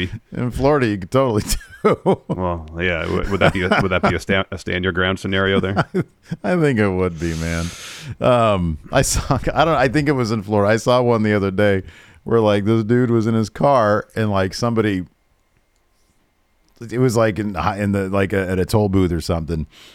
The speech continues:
Speaker 2: and somebody honked at him, and evidently that person, like, threw a water bottle at his car. This dude gets out a, a gun and starts just shooting at this other car,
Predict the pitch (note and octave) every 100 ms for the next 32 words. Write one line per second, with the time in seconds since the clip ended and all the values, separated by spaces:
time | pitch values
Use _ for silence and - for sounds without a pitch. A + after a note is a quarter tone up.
0 | - - E2 G#2 F#2+ F#2 F#2+ F#2+ G2 F#2
1 | F#2 F2+ F2+ - - - G2 G2 F#2+ G2
2 | F#2 F#2 F#2 G#2+ F#2 G2 F2 E2 G#2 F2
3 | F2+ F#2 F2+ F2 E2+ E2+ E2+ E2 - F#2+
4 | F#2+ G#2+ A#2 A2 - - A2+ G#2 - G#2
5 | F#2 G#2+ G2+ F2+ - - - A#2 - C#3+
6 | B2 G2 A2+ - - - D3 A2 F2+ D#2+
7 | F2+ _ - G#2 G2 A2 B2 G#2+ G#2 -
8 | C3+ G#2+